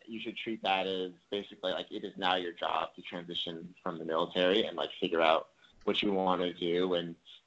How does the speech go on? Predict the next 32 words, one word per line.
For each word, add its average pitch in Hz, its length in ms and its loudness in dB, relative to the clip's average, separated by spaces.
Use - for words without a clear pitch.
um, 87 360 0
you 104 80 0
know, 107 80 10
I 104 40 8
think 135 200 4
sometimes 117 400 2
people 98 640 -2
spend 98 240 0
maybe, 90 600 -6
you 95 120 -10
know, 80 260 -6
an 101 140 -2
hour 95 240 6
or 92 120 0
two, 92 420 -6
uh, 90 260 -4
a 98 60 -4
day 90 420 0
and, 92 100 -8
like, 87 200 -8
think 98 180 -10
that's - 260 -6
enough. 107 380 -2
And, 90 260 -6
and 87 120 -2
I 87 80 2
would 87 200 -6
say, 82 400 -2
um, 80 460 -8
you 104 100 -6
should 92 160 -4
spend 92 280 2